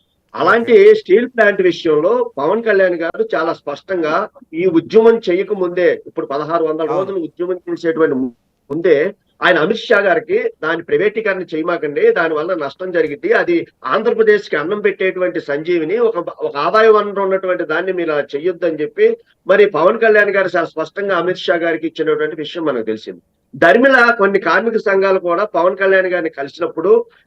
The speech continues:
Speaker 1: "మీరందరూ కూడా సమైక్యతగా నిలబడండి, దాని మీద మీరు ఒక ప్రణాళిక సిద్ధం చేయండి, మీ వెనకాల నేను ఉంటాను, తప్పకుండా దాని మీద మనం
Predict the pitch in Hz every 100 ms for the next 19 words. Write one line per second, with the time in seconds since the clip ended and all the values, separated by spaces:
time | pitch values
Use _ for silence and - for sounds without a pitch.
0 | - 202 190 220 240 240 220 156 175 240
1 | 233 220 202 202 156 156 175 180 170 160
2 | 214 233 - 170 185 196 220 208 190 175
3 | - 143 156 208 214 - 160 175 190 175
4 | 160 151 208 214 180 175 190 202 185 165
5 | 156 170 160 220 185 - 190 202 202 175
6 | 175 185 175 160